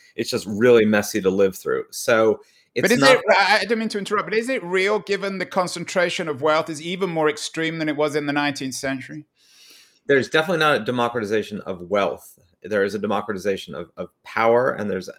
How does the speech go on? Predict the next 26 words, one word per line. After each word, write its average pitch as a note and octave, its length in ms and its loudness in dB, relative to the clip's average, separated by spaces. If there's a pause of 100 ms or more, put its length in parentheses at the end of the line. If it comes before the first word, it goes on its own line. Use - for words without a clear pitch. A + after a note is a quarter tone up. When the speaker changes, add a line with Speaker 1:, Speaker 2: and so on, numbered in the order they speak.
Speaker 1:
there G2 180 0
are F#2+ 160 -4 (300)
far C3+ 240 2
more A#2+ 260 4
voices G#2+ 680 2 (340)
that A#2 100 0
have A2+ 180 0
inputs B2+ 520 -2 (140)
into A2+ 320 -2
our F#2+ 100 0
collective G2 720 -2 (760)
discussion. A#2 640 2 (240)
And D3+ 220 4 (120)
I D3+ 80 4
think D3 220 6
one D#3 80 8
of F3+ 80 2
the D#3 60 6
critiques C3 460 -2
that G#2 100 -6
the G2+ 80 -8
book A#2+ 240 2 (260)
offers D#3 380 2
for A2 160 -6
that G2+ 260 0
is A2 320 0